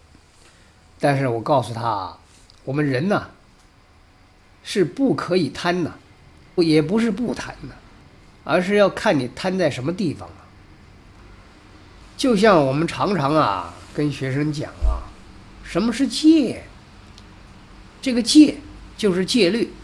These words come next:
什么是节？这个节就是节制。什么是解？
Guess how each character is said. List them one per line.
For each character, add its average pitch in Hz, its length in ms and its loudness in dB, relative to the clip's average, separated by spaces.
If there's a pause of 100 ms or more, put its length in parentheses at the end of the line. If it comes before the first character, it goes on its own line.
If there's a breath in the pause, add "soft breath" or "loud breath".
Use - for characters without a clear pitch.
(1600)
什 180 160 0
么 240 100 2
是 220 140 2
节？ 165 480 0 (640)
这 214 120 -8
个 185 60 4
节 190 580 2
就 214 120 -2
是 156 120 -4
节 131 340 -4
制。 214 200 -6 (1500)
什 226 200 -2
么 302 140 10
是 262 180 4
解？ 135 720 0